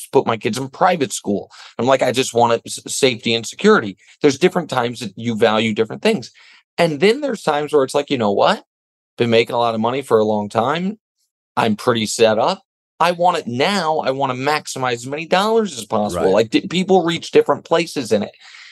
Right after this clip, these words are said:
Speaker 1: Th-, it w-, it makes sense for, let me, like, Joe Burrow, who seemed willing to take that contract negotiation to the, you know, the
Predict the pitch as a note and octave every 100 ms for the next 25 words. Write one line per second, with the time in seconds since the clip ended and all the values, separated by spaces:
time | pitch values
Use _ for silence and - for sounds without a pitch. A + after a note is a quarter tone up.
0 | - _ _ B2+ - E3+ - E3+ - F3
1 | F3+ - E3+ F3 - - B2 A#2+ G#2+ -
2 | - G#2 G2 G2+ G2 - _ _ _ _
3 | A2 A2+ G#2+ A#2+ A#2+ A2 C3+ C3 G#2+ A#2
4 | A#2+ G2 G2+ - _ _ - C#3+ - D#3
5 | D#3 B2+ A#2 C3+ C#3 A2+ A2 - G2+ -
6 | C3+ C3+ - B2+ B2 - D#3 F#3+ A3 D3+
7 | - A#2 A2+ A2+ - A2 A2+ - A2 -
8 | - F3+ B2+ G#2+ - G#2 A#2+ G#2+ G2+